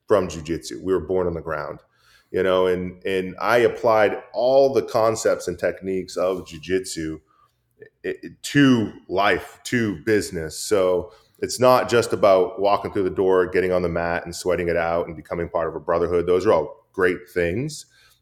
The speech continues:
It's much, it's much deeper than that. I wouldn't say it's, it's a spiritual thing.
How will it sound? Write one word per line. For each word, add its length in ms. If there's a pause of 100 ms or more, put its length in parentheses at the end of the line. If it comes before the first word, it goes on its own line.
(100)
It's 220
much, 400
it's 160
much 300
deeper 440
than 260
that. 200
I 80
wouldn't 240
say 240
it's, 300 (380)
it's 180
a 20
spiritual 680
thing. 520